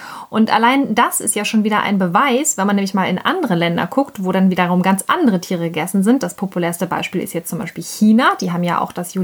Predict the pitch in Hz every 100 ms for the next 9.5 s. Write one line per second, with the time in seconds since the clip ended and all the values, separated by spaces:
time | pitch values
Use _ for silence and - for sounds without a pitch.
0 | 180 196 196 - - - 269 294 285 262
1 | 262 - 254 247 208 202 202 196 196 196
2 | - - 285 233 240 220 208 - 254 285
3 | - 180 233 - - - - 196 196 202
4 | 247 240 - 220 - 269 302 233 185 160
5 | 165 302 - - - - 226 220 - 185
6 | 180 170 233 254 269 214 196 190 175 -
7 | - 285 - 202 214 214 - 185 190 190
8 | 190 175 175 202 233 240 240 254 - -
9 | 175 160 180 233